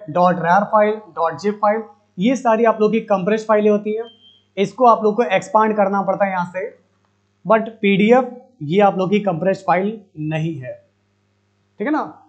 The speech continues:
तो कौन नहीं करता है? पीडीएफ़ नहीं करता है। चलिए दोस्तों, आप ले चलते हैं आपको आगे। सभी देवी और देवगणों से जो है अनुरोध है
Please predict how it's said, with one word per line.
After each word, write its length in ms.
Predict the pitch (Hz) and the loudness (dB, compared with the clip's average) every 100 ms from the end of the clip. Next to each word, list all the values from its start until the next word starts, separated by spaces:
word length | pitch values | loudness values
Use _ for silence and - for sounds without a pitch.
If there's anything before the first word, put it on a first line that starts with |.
| - | -8
तो 80 | |
कौन 220 | 180 190 185 | 0 0 2
नहीं 160 | 196 | 2
करता 240 | 214 208 247 | 2 2 2
है? 60 | |
पीडीएफ़ 360 | 247 208 208 180 | 2 2 2 2
नहीं 140 | 175 | -2
करता 220 | 139 131 | -10 -12
है। 140 | 127 - _ _ _ _ _ _ _ _ _ _ _ | -16 -18 _ _ _ _ _ _ _ _ _ _ _
चलिए 300 | 214 175 165 | -2 0 0
दोस्तों, 420 | 170 170 214 220 165 | -2 -2 0 0 2
आप 220 | 170 165 | 0 0
ले 120 | 156 | -4
चलते 240 | 156 165 165 | -4 -4 -4
हैं 60 | |
आपको 220 | 156 156 160 | -4 -2 -2
आगे। 340 | 143 156 254 - _ _ _ | -2 -4 -8 -12 _ _ _
सभी 340 | - 220 277 269 | 2 2 2 2
देवी 360 | 208 208 226 | 4 4 4
और 140 | 233 190 | 4 2
देवगणों 400 | 185 175 190 214 | 0 2 2 2
से 140 | 214 | 2
जो 100 | 196 | 0
है 80 | 196 | 0
अनुरोध 360 | 175 170 214 | 0 2 4
है 340 | 202 220 247 | 4 2 0